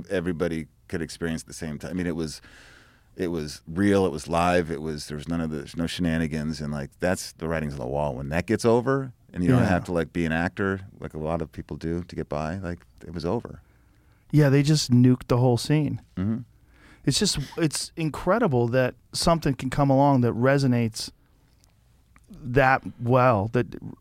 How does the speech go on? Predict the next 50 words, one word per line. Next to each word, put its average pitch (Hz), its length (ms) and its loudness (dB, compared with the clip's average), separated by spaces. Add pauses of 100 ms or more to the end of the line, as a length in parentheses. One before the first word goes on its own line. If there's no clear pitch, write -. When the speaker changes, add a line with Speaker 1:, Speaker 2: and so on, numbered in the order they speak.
Speaker 2:
just 127 240 0 (360)
hits - 340 0
a 117 200 2
nerve 120 540 4
that 127 240 4
well, 120 300 6
that 110 180 0
everybody 123 360 4
sort 120 180 -2
of 110 80 -2
agrees, 113 480 0 (540)
"Well, 123 80 2
that's 127 180 4
a 131 40 4
wrap, 131 260 6
Speaker 1:
Yeah. 123 140 2
Speaker 2:
kids. 117 260 -2 (280)
Speaker 1:
Yeah. 120 180 4
Speaker 2:
Time 127 240 2
to - 80 -2
throw 127 140 4
away 123 140 4
the 123 80 4
hairspray." 110 500 2
Speaker 1:
Yeah. - 80 0 (120)
Speaker 2:
<laughs> - 140 -8
Speaker 1:
I 117 80 6
think 127 180 4
just, 127 160 2
like, 120 120 4
across 113 300 4
the 107 80 -2
board, 95 200 4
everybody 78 340 -2
felt 73 240 -4
at 65 60 -12
the 71 60 -8
same 69 240 -8
time. 67 200 -6
They 85 80 2
didn't 98 160 2
have 87 220 0
to 90 80 -4
go, 78 120 -4 (120)
"Do 113 80 2
you 120 60 4
think 170 180 0
so, - 240 -4
though? 175 160 -2
Really? 151 320 -2